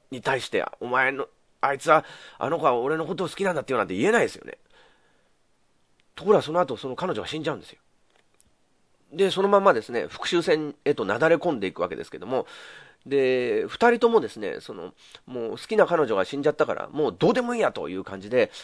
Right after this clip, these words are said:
あの、金は、まあ、どうでもいいと。とにかくもう、自分が死んでもいいっていう気持ちで、まあ、復讐戦になっていくわけですけれども、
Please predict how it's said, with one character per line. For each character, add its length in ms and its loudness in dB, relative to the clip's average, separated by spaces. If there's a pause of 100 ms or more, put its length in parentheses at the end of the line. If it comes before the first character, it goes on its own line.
(120)
あ 80 -14
の、 60 -10
金 220 -4
は、 300 6 (320)
ま 180 2
あ、 60 2
ど 120 -2
う 40 2
で 80 6
も 80 2
い 60 2
い 20 -4
と。 180 0 (320)
と 80 -4
に 60 -2
か 80 2
く 80 -10
も 480 -4
う、 60 -18
自 180 -8
分 80 -2
が 80 2
死 120 -2
ん 60 0
で 60 6
も 100 4
い 40 2
い 20 0
っ 40 -8
て 100 -10
い 20 -6
う 20 -20
気 80 -14
持 80 -6
ち 120 -10
で、 180 -2 (180)
ま 240 -4
あ、 80 -18
復 180 -12
讐 120 2
戦 160 0
に 380 -6
な 120 0
っ 40 -6
て 100 -4
い 40 -4
く 60 -6
わ 80 0
け 80 -6
で 80 -6
す 60 -20
け 80 -6
れ 80 -6
ど 80 -4
も、 180 2